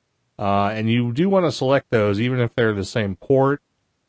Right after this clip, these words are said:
because they do run at different impedances. Microphones have a much higher impedance than a line input,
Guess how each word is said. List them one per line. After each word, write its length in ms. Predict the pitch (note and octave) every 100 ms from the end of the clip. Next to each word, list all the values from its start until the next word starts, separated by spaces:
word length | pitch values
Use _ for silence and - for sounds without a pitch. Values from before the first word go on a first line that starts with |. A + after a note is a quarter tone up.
| _ A2+
because 640 | G#2+ - A#2 A#2 A2+ G#2
they 140 | G#2+
do 260 | G2+ C3 B2+
run 220 | B2 A#2+
at 100 | F#2+
different 320 | A#2 B2 A2+
impedances. 920 | G2 F#2 D3+ D3 D3 - C#3+ C#3 B2+
Microphones 680 | A2 A#2 - - A2+ G#2+ G2+
have 100 | G#2
a 80 | G2
much 220 | G#2+ G#2+
higher 340 | A2+ G#2 G2+
impedance 640 | F#2+ - C#3 A2+ G#2+ G2+ -
than 220 | A2 F#2
a 80 | F2
line 320 | G2 A#2+ C3+
input, 420 | C3 B2+ C#3 C3